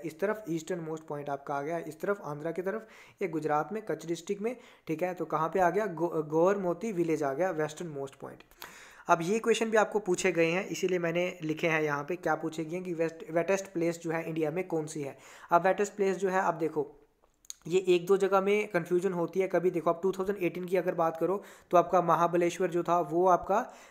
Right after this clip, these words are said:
अ, वेटेस्ट प्लेस था। टू थाउजेंड नाइनटीन की अगर बात करो तो चिरापुंजी जो है वो वेटेस्ट प्लेस था। अब आप बात करो तो ये है म-, अ, म-, मयसराम,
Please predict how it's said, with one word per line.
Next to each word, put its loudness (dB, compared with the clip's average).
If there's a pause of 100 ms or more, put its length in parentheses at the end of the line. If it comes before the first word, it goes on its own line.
(100)
अ, 2
वेटेस्ट 4
प्लेस 0
था। 2
टू 0
थाउजेंड -2
नाइनटीन 0
की 0
अगर 2
बात 2
करो -2
तो 0
चिरापुंजी 0
जो -2
है 0
वो 2
वेटेस्ट 0
प्लेस -2
था। 0
अब 6
आप 8
बात 4
करो 0
तो 0 (120)
ये 0
है -2
म-, 4
अ, -2
म-, 0
मयसराम, -2